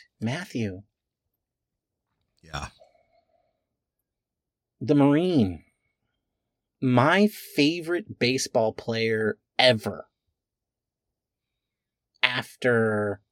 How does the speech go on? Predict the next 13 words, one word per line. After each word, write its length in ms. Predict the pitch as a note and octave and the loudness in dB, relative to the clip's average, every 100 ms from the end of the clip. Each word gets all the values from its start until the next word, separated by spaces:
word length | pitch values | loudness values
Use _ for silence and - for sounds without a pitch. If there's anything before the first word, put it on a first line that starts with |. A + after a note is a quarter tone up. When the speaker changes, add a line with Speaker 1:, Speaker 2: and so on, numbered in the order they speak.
| _ _ _ _ _ _ _ _ _ - | _ _ _ _ _ _ _ _ _ -20
Speaker 1:
wow, 400 | - C3 G2 F#2 | -12 -10 -10 -10
what 200 | G#2+ C3 | -4 -2
has 120 | A#2+ | -2
it 140 | G#2+ | -4
been? 300 | - A2+ F#2 - _ | -4 -4 -4 -14 _
Twenty, 1120 | - - B2 C3 C#3 C#3 - D#3 D#3 D#3+ D3+ _ _ _ _ _ _ _ _ - | -14 -10 -2 2 2 0 -8 -10 -10 -14 -18 _ _ _ _ _ _ _ _ -6
well, 120 | A2+ | -4
I 20 | |
guess 140 | E3+ | -4
twenty 260 | - - D3 | -4 -2 -2
twenty-four, 520 | - C#3 A2+ D#3+ C3 - | 0 -2 -2 -2 -2 -2
twenty-eight 840 | - D3+ E3 F3+ F#3 - C#3 C#3+ | -6 2 2 2 0 -2 -2 -2
years. 640 | C#3+ B2+ B2+ A2 F#2+ - | -6 -2 0 0 -2 -8